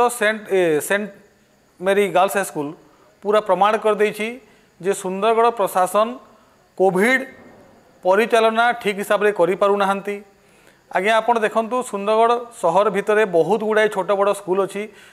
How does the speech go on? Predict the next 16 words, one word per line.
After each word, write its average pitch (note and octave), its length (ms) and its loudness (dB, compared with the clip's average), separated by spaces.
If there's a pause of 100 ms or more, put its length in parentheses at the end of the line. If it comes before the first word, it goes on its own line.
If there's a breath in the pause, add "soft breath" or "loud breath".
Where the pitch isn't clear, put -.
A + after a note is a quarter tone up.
(140 loud breath)
ସେଇ A3+ 300 0
ସେଣ୍ଟ A3+ 340 -2
ମେରୀ A3+ 220 0
ଗାର୍ଲସ G3 260 2
ହାଇସ୍କୁଲକୁ G#3+ 420 -4
ଲାଗିକି G3 400 0
ସେଣ୍ଟ G#3 280 -2
ଟେରେସା G3+ 340 0
ଗୋଟେ G#3 160 0
ପବ୍ଲିକ E3+ 360 -2
ସ୍କୁଲ G3+ 300 -4
ଅଛି। G3 220 -4 (1160 soft breath)
ସୁନ୍ଦରଗଡ଼ B3 500 2
ସହରର A#3 480 2
ଠିକ୍ B3 280 -4
ମଝିରେ F#3 760 0